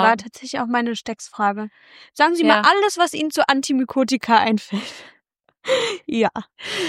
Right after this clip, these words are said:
Speaker 2: Also, ähm, hört ihr quasi jetzt, ähm, gleich ein Prüfungsgespräch von Tabea?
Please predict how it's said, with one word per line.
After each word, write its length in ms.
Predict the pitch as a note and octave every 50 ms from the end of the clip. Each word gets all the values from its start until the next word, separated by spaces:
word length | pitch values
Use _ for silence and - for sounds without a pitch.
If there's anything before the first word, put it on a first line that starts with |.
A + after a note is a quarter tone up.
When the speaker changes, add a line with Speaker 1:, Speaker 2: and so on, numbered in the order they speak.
| D4+ - - - - _ _
Speaker 2:
Also, 480 | - G#3 G#3 G3+ G3 F3 D#3 D#3 D3+ D#3+ - _
ähm, 420 | - F#3+ F#3 F#3 F#3 F#3 F#3 G3 G3+
hört 180 | A3+ G#3+ G#3 -
ihr 60 | A#3
quasi 500 | - - G#3+ G3 F#3+ F#3 F#3+ G3+ G3+ G3 - - -
jetzt, 400 | F#3+ F#3 F#3 F#3+ G3 - - - -
ähm, 400 | F#3+ F3+ F3+ F3 F3+ F3+ F3+ F#3 - -
gleich 480 | - F#3+ F#3 F3+ F3+ F3+ F#3 - -
ein 400 | - F3+ F3 F3 F3 F3 F3 F3 F3+
Prüfungsgespräch 840 | - - G#3 G#3+ A#3 A3+ - - A#3+ - - B3 A3+ A#3+ C4+ - -
von 280 | - G#3 F#3 F3+ F3+
Tabea? 400 | F#3 - F#3 F#3+ G3 G#3 B3 C4+